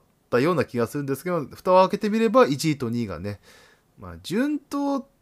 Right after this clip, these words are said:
かと言われたら、まあ、ちょっとわかりませんけど、まあ、とりあえずね、上がってきたということで。ただね、あの、まあ、これもうカンファレンスファイナル予想にね、行くんですけども、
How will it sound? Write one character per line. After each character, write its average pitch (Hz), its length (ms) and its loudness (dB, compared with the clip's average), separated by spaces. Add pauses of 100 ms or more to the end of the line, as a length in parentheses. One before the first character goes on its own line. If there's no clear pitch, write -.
(180)
か 233 140 0
と 220 80 -16
言 196 100 -2
わ 202 80 2
れ 208 80 4
た 233 140 2
ら、 139 260 4
ま 117 160 -4
あ、 107 40 -4
ち 113 100 -14
ょ - 0 -
っ - 20 -20
と 107 100 -6
わ 110 80 -2
か 120 80 -2
り 117 60 0
ま 120 100 -4
せ 127 160 -6
ん 123 80 -8
け 135 140 -8
ど、 180 280 -6 (720)
ま 180 80 2
あ、 170 40 -2
と 220 80 2
り 214 40 6
あ 185 40 2
え - 20 -2
ず 104 80 -10
ね、 92 200 -10
上 98 60 -12
が 110 80 -4
っ 107 40 -6
て - 100 -14
き - 40 -20
た 127 120 -2
と 101 100 -8
い - 20 -6
う - 20 -14
こ 92 100 -8
と 92 100 -8
で。 85 220 -12 (680)
た 190 100 0
だ 220 120 6
ね、 110 480 4
あ 120 160 -2
の、 113 500 -4
ま 160 140 2
あ、 - 40 2
こ 180 120 2
れ 185 60 4
も 160 320 2
う - 40 -16
カ 160 140 2
ン - 20 4
フ 151 40 4
ァ - 20 4
レ 151 60 0
ン - 20 -4
ス - 20 -6
フ 160 80 0
ァ - 20 4
イ 160 40 0
ナ 135 80 2
ル 107 80 -2
予 117 120 0
想 131 560 0 (480)
に 120 80 -6
ね、 123 180 -6
行 123 120 -8
く 156 100 -2
ん 139 40 -4
で 123 80 -2
す - 100 -12
け 135 80 -8
ど 143 100 -4
も、 170 280 -2